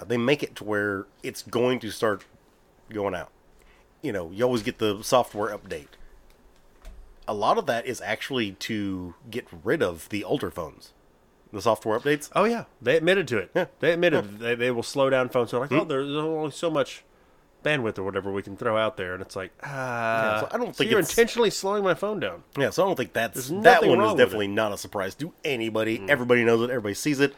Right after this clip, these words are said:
Speaker 1: But unfortunately, we have this dependency on our phones, and it sucks, but,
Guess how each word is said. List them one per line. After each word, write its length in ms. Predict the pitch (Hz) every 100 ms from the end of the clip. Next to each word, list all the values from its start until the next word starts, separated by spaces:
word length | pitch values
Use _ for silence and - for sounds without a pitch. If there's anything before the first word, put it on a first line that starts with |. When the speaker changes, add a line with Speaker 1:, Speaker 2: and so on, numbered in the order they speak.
| - - -
Speaker 1:
But 140 | 107
unfortunately, 500 | 107 131 127 135 123
we 140 | 110 101
have 160 | 104
this 160 | 101 -
dependency 600 | 98 - 113 107 113 107
on 200 | 95 98
our 80 | 95
phones, 500 | 147 139 131 127 120
and 280 | 117 104 101
it 200 | 98 -
sucks, 560 | - 165 - - -
but, 520 | 131 117 113 110 -